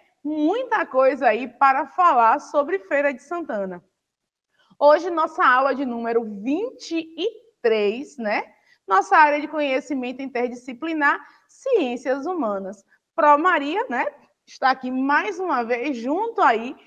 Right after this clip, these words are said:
com o terceiro ano, pra mais uma aula. Cheio de energia, se tiver alguém com preguiça aí, por favor, né?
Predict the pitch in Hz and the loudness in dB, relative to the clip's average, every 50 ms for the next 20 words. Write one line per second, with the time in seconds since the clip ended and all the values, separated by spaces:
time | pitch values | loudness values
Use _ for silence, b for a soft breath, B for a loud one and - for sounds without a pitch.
0 | b b b _ _ - 320 311 302 320 302 311 349 349 359 349 - - 359 330 | b b b _ _ 2 4 4 4 2 0 -4 -4 -4 -4 -6 -6 -4 -2 -2
1 | 359 392 415 403 - 269 311 359 403 427 415 349 294 269 - - - 466 466 466 | 0 2 2 2 2 2 2 0 0 -2 -2 -2 -4 -6 -6 -4 -2 0 0 0
2 | 359 320 302 311 311 311 330 349 302 330 359 359 392 370 294 240 233 226 220 214 | 0 0 0 2 2 0 0 -4 -6 -6 -4 -2 0 2 4 6 6 6 6 4
3 | 214 214 B B B B _ - - 403 359 339 349 330 285 285 302 294 277 262 | 2 -2 B B B B _ -12 -8 -6 -4 -4 -2 -2 -2 -2 -2 -2 -2 -2
4 | 240 226 240 196 151 160 226 277 285 294 294 285 294 - 302 262 226 208 269 370 | -2 -2 -2 -4 -6 -8 -4 -2 -2 -2 -2 -2 -4 -2 0 0 2 2 2 2
5 | 427 415 381 359 302 320 349 320 339 311 269 214 254 269 285 285 - 277 208 208 | 2 0 -2 -4 -8 -8 -8 -8 -8 -8 -8 -8 -10 -10 -10 -8 -6 -4 -4 -2
6 | 220 262 285 b b b b _ _ _ _ 277 302 381 403 - - 508 605 587 | -4 -6 -8 b b b b _ _ _ _ 0 0 0 0 0 0 2 2 2
7 | 349 254 247 233 214 208 202 226 269 339 403 | 2 2 2 2 2 0 0 0 0 0 0